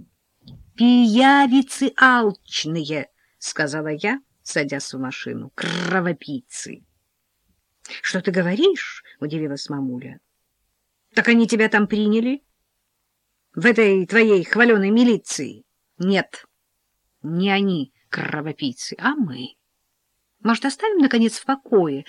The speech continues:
несчастную женщину, которая не могла больше вынести нашего преследования и сбежала, куда глаза глядят?» «Тебе плохо?» — встревожилась Люцина. «Может, жар?»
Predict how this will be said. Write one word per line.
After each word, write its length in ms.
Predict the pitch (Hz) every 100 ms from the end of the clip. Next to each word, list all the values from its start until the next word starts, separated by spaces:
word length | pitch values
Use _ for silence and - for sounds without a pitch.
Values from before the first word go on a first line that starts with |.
| - -
несчастную 680 | 196 - 185 175 - 180
женщину, 580 | 180 214 240 269 - 262
которая 420 | 254 233 220 214 214 - -
не 220 | 180 247
могла 400 | 269 254 240 196
больше 360 | 196 185 -
вынести 420 | 190 185 175 - 185
нашего 520 | 170 - 175 165 160 - -
преследования 880 | 214 196 - 202 220 254 311 277 226
и 40 |
сбежала, 440 | 185 202 190 254 269
куда 240 | 220 196
глаза 300 | 190 160 135
глядят?» 260 | 117 123 - _ - _ _ _ - _ -
«Тебе 340 | - 131 147
плохо?» — 720 | - - 143 147 - - 320 _ _ _
встревожилась 800 | - - 170 147 147 143 139 -
Люцина. 560 | 143 - - 139 147 151 - _ -
«Может, 300 | 156 - 147
жар?» 440 | 160 175 202 285